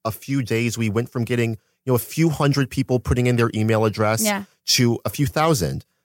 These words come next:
Speaker 1: And then at its peak, I, I wanna say it was, like, twelve thousand in one day.
Speaker 2: Crazy.
Speaker 1: And at that point, we stopped spending money on ads, and it was purely just viral. It was people
Speaker 2: Yeah.
Speaker 1: referring five of their friends, ten of their friends.
Speaker 2: I love it.
Speaker 1: Saying, "I need this right now." We had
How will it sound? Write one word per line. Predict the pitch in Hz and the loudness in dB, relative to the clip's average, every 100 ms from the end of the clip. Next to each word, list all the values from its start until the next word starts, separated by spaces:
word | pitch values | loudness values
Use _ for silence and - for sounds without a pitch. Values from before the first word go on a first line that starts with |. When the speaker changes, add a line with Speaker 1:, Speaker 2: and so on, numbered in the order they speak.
| - | -2
Speaker 1:
And | 120 | 0
then | 120 | 0
at | 123 | 0
its | 120 - - | -2 -4 -4
peak, | 165 160 - | -2 -2 0
I, | 123 - | 0 2
I | |
wanna | 117 127 | 0 2
say | 131 | 0
it | |
was, | 113 | 0
like, | 113 - | -2 -4
twelve | - 131 131 - | -4 0 0 -2
thousand | 127 117 120 113 107 | 0 2 2 2 2
in | 101 | 2
one | 101 104 92 | 4 2 2
day. | 101 90 78 - _ | 2 2 -2 -10 _
Speaker 2:
Crazy. | 233 208 202 | -2 -2 -2
Speaker 1:
And | 117 110 104 101 - - _ - | 0 2 2 0 -2 -12 _ -4
at | 117 | -2
that | 127 - | 0 -2
point, | - 165 170 | 0 0 2
we | 131 | 0
stopped | 113 - 139 147 - | -2 -2 -2 -2 -4
spending | - - 139 131 | -4 -2 0 2
money | 120 123 | 2 2
on | 107 101 | 0 0
ads, | 113 135 120 101 | -2 0 0 -2
and | 117 | -2
it | 120 | -2
was | 110 - | -2 -6
purely | - - 147 156 139 120 - _ _ | -8 -2 0 2 0 -2 -6 _ _
just | - 107 | -4 -4
viral. | 98 120 101 73 | 0 0 0 -2
It | |
was | 104 - | -4 -2
people | 214 | 0
Speaker 2:
Yeah. | - | 0
Speaker 1:
referring | 110 - 135 135 117 - | 0 0 0 2 0 -4
five | 117 123 127 | -2 -2 -2
of | 110 | -2
their | 104 | -4
friends, | 95 117 92 82 | -4 -4 -4 -4
ten | - 123 | -6 -4
of | 120 | -4
their | - 104 | -4 -8
friends. | - 78 78 | -6 -8 -4
Speaker 2:
I | 202 | -2
love | 196 185 | 0 0
it. | 185 - | -4 -4
Speaker 1:
Saying, | - 131 123 | 0 2 2
"I | 127 120 | 0 0
need | 113 135 123 | 2 0 0
this | 123 - | -4 -4
right | 92 113 135 | -4 -4 -2
now." | 101 92 92 90 95 _ _ | 0 0 0 -4 -8 _ _
We | 120 | -4
had | 120 113 | 0 -2